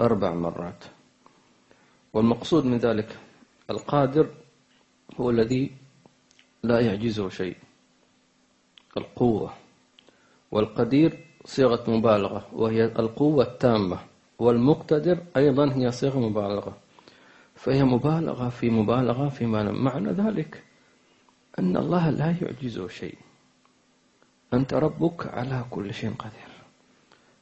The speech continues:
يعني أي شيء لا يمكن أن يقف أمامك إذا ما دمت متعلق بهذا القدير. طيب، والمقصود من ذلك أن تتعلم هذا العلم.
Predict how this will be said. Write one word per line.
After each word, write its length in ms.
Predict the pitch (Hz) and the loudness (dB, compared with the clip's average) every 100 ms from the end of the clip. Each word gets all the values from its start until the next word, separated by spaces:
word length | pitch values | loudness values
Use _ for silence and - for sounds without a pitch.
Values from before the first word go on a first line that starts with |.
| - | -8
يعني 480 | 113 107 120 123 120 - - _ _ _ _ _ - | -6 -2 0 0 -2 -8 -20 _ _ _ _ _ 0
أي 320 | 202 185 151 | 2 2 0
شيء 360 | - - 107 - - _ _ _ | -2 -4 -4 -6 -16 _ _ _
لا 300 | - 123 147 | -8 -4 -2
يمكن 580 | 196 196 185 190 117 113 | 0 2 2 2 0 0
أن 200 | 113 117 | 0 2
يقف 460 | 120 - 120 - - | 2 0 -2 -2 -4
أمامك 640 | 110 107 110 113 151 - - - _ _ _ _ | -2 0 2 0 -2 -8 -20 -20 _ _ _ _
إذا 160 | 101 107 | -6 -2
ما 220 | 107 107 | 0 0
دمت 300 | 104 123 120 | 2 0 0
متعلق 540 | 104 107 95 117 113 - | -2 -2 -4 -2 -2 -2
بهذا 400 | 110 104 98 95 | -4 -4 -4 -4
القدير. 500 | - 98 92 98 82 - - _ _ _ _ _ _ _ - | -6 -8 -6 -6 -6 -14 -20 _ _ _ _ _ _ _ -4
طيب، 380 | 104 117 147 - - _ _ _ _ _ _ _ _ _ _ _ | 0 2 0 -4 -20 _ _ _ _ _ _ _ _ _ _ _
والمقصود 480 | 117 127 131 - 165 | 2 2 0 0 0
من 140 | 135 127 | 2 4
ذلك 440 | 120 113 131 - - _ _ _ _ _ _ - | 4 4 -2 -8 -20 _ _ _ _ _ _ 4
أن 160 | 127 | 4
تتعلم 800 | 127 127 131 127 147 139 160 156 - - _ _ _ _ | 4 2 2 4 4 6 4 2 -4 -20 _ _ _ _
هذا 260 | 113 117 110 | 2 2 4
العلم. 380 | 117 104 110 | 2 2 -2